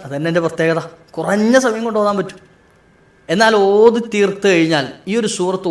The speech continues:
ഒരു തവണ ഓതിയാൽ തന്നെ നമ്മുടെ കാര്യങ്ങൾ യജമാനനായ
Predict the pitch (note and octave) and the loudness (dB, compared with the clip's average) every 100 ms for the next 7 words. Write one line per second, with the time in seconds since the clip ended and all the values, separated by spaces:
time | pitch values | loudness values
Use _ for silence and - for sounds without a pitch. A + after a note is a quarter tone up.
0 | D#3+ F#3 C4+ G3 E3+ E3+ D3+ D#3 E3 E3 | -2 0 -2 -2 -2 -2 -4 -2 -2 -4
1 | C#3 C3+ C#3+ - - _ _ _ _ _ | -6 -6 -8 -10 -20 _ _ _ _ _
2 | _ _ - E3 A3 A3 F#3+ F3 F#3 G3 | _ _ -6 -2 0 -2 -2 -2 -2 -2
3 | E3+ E3+ E3+ E3 E3+ F3 F3+ F3 D#3 D3 | -2 -4 -6 -4 -4 -2 -2 -4 -2 -2